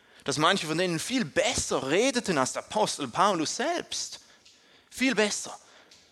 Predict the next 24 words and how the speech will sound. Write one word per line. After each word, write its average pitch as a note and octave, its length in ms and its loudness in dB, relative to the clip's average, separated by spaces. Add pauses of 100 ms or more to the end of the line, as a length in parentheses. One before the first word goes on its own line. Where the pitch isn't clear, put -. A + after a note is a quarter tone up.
(160)
Immer G3 320 2
korrektes E3 720 -2
Griechisch D#3+ 500 -4
verwendet. B2+ 680 -8 (560)
Viel F#3 260 -2
besser E3+ 360 -2
geredet D3+ 440 -2
und F3+ 140 0
so C#3+ 140 -6
weiter C#3+ 240 0
und B2+ 100 -6
so C3 80 -8
fort. G#2+ 300 -10 (880)
Aber B2 140 -2
dennoch B2 260 0
waren C3 240 -2
es - 140 -8
falsche G#2+ 500 -4 (200)
Apostel. B2 520 -2
Und G#2 80 -2
sie A#2 80 -4
haben G#2+ 100 0
sie G#2+ 120 -6
geprüft, - 680 -10